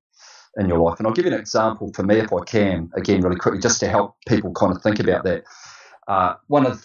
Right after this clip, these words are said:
things that I chose to do about five years ago, uh, to remove negativity was, uh,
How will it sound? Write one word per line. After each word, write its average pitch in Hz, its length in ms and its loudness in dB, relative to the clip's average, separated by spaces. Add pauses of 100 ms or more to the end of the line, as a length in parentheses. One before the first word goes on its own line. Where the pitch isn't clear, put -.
things 117 160 -4
that 110 100 -2
I 120 160 4
chose 104 240 -4
to 104 60 -14
do 110 100 2
about 101 320 0
five 101 240 2
years 131 200 0
ago, 107 320 0 (640)
uh, 98 200 0
to - 160 -4
remove 131 360 2
negativity 95 640 -4
was, 92 300 0 (120)
uh, 87 460 2